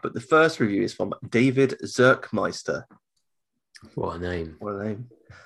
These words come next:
Speaker 1: Uh, waited in, in a line that was estimated to be sixty minutes long. Turned out to be a hundred and five minutes as we timed it. Lightning Lane obviously blew past us. The ride itself was underwhelming. Low-tier video game.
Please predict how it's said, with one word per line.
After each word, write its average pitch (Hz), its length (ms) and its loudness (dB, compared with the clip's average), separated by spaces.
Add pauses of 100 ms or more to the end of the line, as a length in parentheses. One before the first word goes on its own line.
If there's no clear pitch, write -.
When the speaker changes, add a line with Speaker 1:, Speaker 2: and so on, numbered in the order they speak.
(160)
Speaker 1:
Uh, 101 340 2
waited 226 360 4
in, 190 180 4 (280)
in 151 120 2
a 156 80 2
line 98 320 2
that 101 220 -4
was 101 220 -6
estimated 98 520 -2
to - 60 -12
be 90 80 -10
sixty - 400 -6
minutes 120 280 0
long. 98 280 -2 (540)
Turned 135 280 4
out 139 160 2
to - 60 -12
be 110 100 2
a 101 60 2
hundred 147 260 -2
and 151 100 -4
five 135 280 4
minutes 95 300 -2
as 95 120 -6
we 101 100 -4
timed 98 320 -2
it. 76 120 -4 (640)
Lightning 147 340 6
Lane 135 260 6
obviously 127 360 4
blew 117 300 2
past 110 400 0
us. - 300 -8 (460)
The - 80 -4
ride 123 200 6
itself 113 400 2
was 120 180 -6
underwhelming. 101 760 0 (120)
Low-tier 104 680 4
video 90 340 -2
game. 76 300 -8